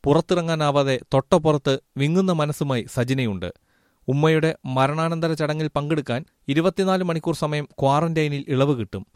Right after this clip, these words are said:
പക്ഷേ താൻ കാരണം മറ്റൊരാളിലേക്ക് കോവിഡ് എത്തരുതെന്ന് നിർബന്ധമുണ്ടായിരുന്നതുകൊണ്ട് സജിന അത് വേണ്ടെന്ന് വെച്ചു. അന്ന് പിതാവ് ജലീലിനെ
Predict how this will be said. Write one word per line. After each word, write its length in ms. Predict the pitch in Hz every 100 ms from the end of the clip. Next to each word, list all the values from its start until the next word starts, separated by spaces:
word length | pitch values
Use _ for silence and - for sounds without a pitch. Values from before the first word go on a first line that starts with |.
| _ _ _ _
പക്ഷേ 240 | 131 - 151 - _
താൻ 200 | 135 143 175
കാരണം 380 | 165 160 156 113 - _
മറ്റൊരാളിലേക്ക് 760 | 131 139 185 180 175 175 170 165
കോവിഡ് 360 | 156 156 175 156
എത്തരുതെന്ന് 540 | 143 180 196 160 151 -
നിർബന്ധമുണ്ടായിരുന്നതുകൊണ്ട് 1160 | 131 143 170 175 180 156 147 143 135 123 110 90 - _ _ -
സജിന 360 | - 135 165 143 -
അത് 160 | 123 127
വേണ്ടെന്ന് 380 | 123 131 131 107
വെച്ചു. 260 | 90 92 - _ _ _ _ -
അന്ന് 260 | 127 165 160 - -
പിതാവ് 400 | 147 175 185 175
ജലീലിനെ 540 | 160 175 196 180